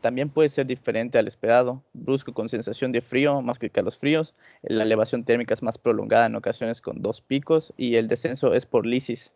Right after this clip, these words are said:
La fase de sudación no es muy ostensible y la sensación de bienestar posterior al acceso no es notoria. La postración inmediata es evidente, lo mismo que la, la, la tendencia al delirio.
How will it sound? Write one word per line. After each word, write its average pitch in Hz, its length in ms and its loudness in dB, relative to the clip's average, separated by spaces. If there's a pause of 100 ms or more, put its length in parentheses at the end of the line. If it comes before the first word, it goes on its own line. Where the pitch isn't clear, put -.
(560)
La - 100 2
fase 139 300 2
de 113 100 0
sudación 117 680 -10 (240)
no 131 300 0
es 117 160 -2
muy 120 160 -2
ostensible 135 680 -6
y 117 200 -2
la 120 80 2
sensación 120 880 -2
de 120 80 2
bienestar 110 420 0
posterior 120 540 2
al 123 100 4
acceso 120 380 -2
no 131 240 0
es 127 100 -2
notoria. 117 500 0 (480)
La 117 100 2
postración 117 600 -2
inmediata 120 480 2
es 127 100 -2
evidente, 120 640 0
lo 113 140 0
mismo 120 560 -2
que 107 140 2
la, 107 100 0
la, 95 180 0 (280)
la - 260 2
tendencia 120 960 0
al 107 100 0
delirio. 113 480 0